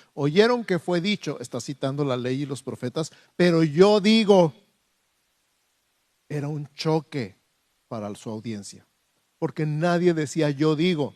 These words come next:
todo el mundo decía, "Fulano dice". Y cuando la gente se maravillaba de su doctrina, dice, porque les enseñaba como quien tiene autoridad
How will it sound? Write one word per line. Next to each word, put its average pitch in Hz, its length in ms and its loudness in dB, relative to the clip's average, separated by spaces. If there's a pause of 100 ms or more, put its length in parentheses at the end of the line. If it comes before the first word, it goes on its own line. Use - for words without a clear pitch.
todo 139 140 -6
el 151 60 -2
mundo 156 200 -2
decía, 135 260 -4
"Fulano 110 460 -12
dice". 147 300 -8 (2000)
Y 185 140 0
cuando 196 340 6
la 185 140 2
gente 208 280 -4
se 196 140 -2
maravillaba 175 760 2
de 196 120 0
su 156 180 -4
doctrina, 170 440 0
dice, 180 240 -2
porque 170 260 -4
les 156 180 -2
enseñaba 170 520 -2
como 175 360 2
quien 151 260 -4
tiene 214 280 0
autoridad 185 760 -2